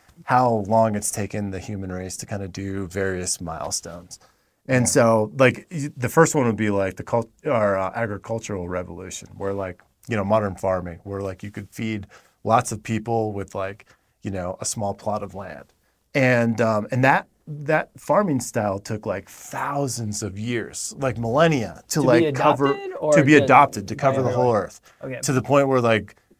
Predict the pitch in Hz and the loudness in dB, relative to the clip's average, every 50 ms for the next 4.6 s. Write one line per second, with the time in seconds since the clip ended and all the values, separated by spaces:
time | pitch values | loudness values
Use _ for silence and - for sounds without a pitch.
0 | _ _ _ _ _ _ _ _ _ _ _ _ - 139 139 - - 170 151 143 | _ _ _ _ _ _ _ _ _ _ _ _ 4 6 6 6 6 6 6 6
1 | 139 135 131 135 135 131 123 117 - 131 131 127 135 127 117 127 127 135 143 151 | 6 6 4 4 4 4 4 4 2 0 0 0 0 2 4 4 4 6 6 4
2 | 160 160 156 170 165 165 165 185 170 120 139 120 110 110 147 143 135 117 107 104 | 4 4 4 2 2 2 4 2 2 2 2 0 2 2 4 4 4 2 2 4
3 | 127 131 127 120 117 101 - - 120 110 98 90 87 92 104 107 110 110 110 110 | 4 6 6 6 4 2 -2 -2 0 0 0 0 -2 -4 -4 -2 -2 0 0 0
4 | 107 104 120 131 95 101 110 123 113 104 95 - | -2 -2 -2 -4 -4 -2 -2 -2 -2 -2 -4 -10